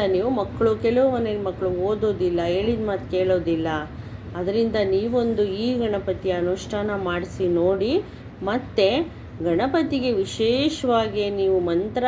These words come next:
ಹೇಳಿ, ಆ, ಗರ್ಕೆ ಅರ್ಪಣೆ ಮಾಡಿ, ನೈವೇದ್ಯ ಮಾಡಾದ ನಂತರ ನೀವು ಆರತಿ, ಇಂಪಾರ್ಟೆಂಟಾಗಿ ಗಣಪತಿಗೆ ಆರತಿ ಮಾಡಬೇಕು.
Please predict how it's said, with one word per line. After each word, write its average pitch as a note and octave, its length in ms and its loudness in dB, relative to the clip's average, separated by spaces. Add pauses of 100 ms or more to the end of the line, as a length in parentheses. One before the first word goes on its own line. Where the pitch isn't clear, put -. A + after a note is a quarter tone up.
ಹೇಳಿ, B3+ 800 2
ಆ, G3+ 1000 -2
ಗರ್ಕೆ F3 420 2
ಅರ್ಪಣೆ A#3 460 0
ಮಾಡಿ, G#3 520 0
ನೈವೇದ್ಯ B3 480 2
ಮಾಡಾದ G#3+ 440 2
ನಂತರ A3+ 500 0
ನೀವು B3+ 600 2 (420)
ಆರತಿ, C4+ 680 2
ಇಂಪಾರ್ಟೆಂಟಾಗಿ C4+ 1160 2
ಗಣಪತಿಗೆ A3 600 -2
ಆರತಿ B3 580 0
ಮಾಡಬೇಕು. F#3+ 540 2